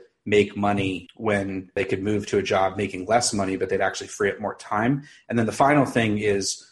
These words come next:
once I realized that a vast majority of companies are really just legal Ponzi schemes, it's like they're built so the person at the top makes the most money. That was a huge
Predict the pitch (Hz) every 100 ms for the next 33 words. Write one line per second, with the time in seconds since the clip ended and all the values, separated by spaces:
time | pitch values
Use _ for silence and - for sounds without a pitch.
0 | _ - 131 170 110 101 107 110 110 107
1 | 101 107 95 98 95 98 104 - 101 104
2 | 101 95 - 104 98 107 110 107 - _
3 | _ - 101 98 120 123 104 95 104 107
4 | 110 98 - 110 101 104 107 98 - 120
5 | 135 143 - - _ - - 117 - 107
6 | 101 120 123 - - - - 107 107 117
7 | - 101 98 - 107 107 120 104 - 107
8 | 101 - - 101 113 139 147 - - -
9 | 117 120 98 - - 131 120 104